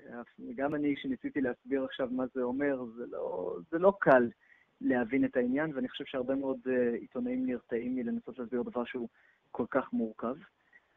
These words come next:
אה, אבל הדבר, הדבר השלישי, נ-, נכון ש-, אה, ש-, שהביטקוין, איתר וכדומה, לא נמצאים עדיין בשימוש נרחב, אבל אנחנו עדיין רק בהתחלה. את יכולה לראות מדינות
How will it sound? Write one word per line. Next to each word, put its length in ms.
אה, 200
אבל 360
הדבר, 300
הדבר 600
השלישי, 500
נ-, 380
נכון 540
ש-, 260
אה, 340
ש-, 140
שהביטקוין, 1700
איתר 380
וכדומה, 460
לא 120
נמצאים 420
עדיין 220
בשימוש 400
נרחב, 360
אבל 200
אנחנו 360
עדיין 460
רק 260
בהתחלה. 480
את 80
יכולה 200
לראות 300
מדינות 560